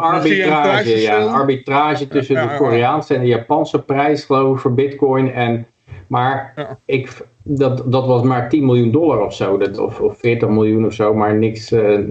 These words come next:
Speaker 2: niks echt heel erg groot. En het is ook een beetje dubieus dat als je het verhaal van Charles Ponzi kent, van het originele Ponzi-scheme,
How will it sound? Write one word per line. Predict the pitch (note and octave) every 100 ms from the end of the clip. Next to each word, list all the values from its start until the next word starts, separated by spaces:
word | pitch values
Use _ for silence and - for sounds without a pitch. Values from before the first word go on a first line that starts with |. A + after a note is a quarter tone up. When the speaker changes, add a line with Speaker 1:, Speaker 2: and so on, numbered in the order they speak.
| -
Speaker 2:
niks | A#2 G#2 -
echt | A2+ -
heel | G#2+ G#2+
erg | F#2+ F#2+
groot. | - F#2+ G#2+ - _ - - -
En | C3
het | B2+
is | C3
ook | D#3+
een | D3+
beetje | C#3+ C#3 B2+
dubieus | B2 B2+ B2+ C3 C#3+ C3
dat | B2+ A#2+ - - _
als | B2+ A#2+
je | A#2+
het | -
verhaal | B2 B2+
van | B2 A#2
Charles | D3 B2 -
Ponzi | D#3 D#3 A#2+ A#2
kent, | A#2+ A2 B2+
van | - A#2+
het | A#2 A2+ A#2+
originele | A#2 A#2+ A#2 G#2+
Ponzi-scheme, | - D#3 C3+ A#2+ - - G2 C3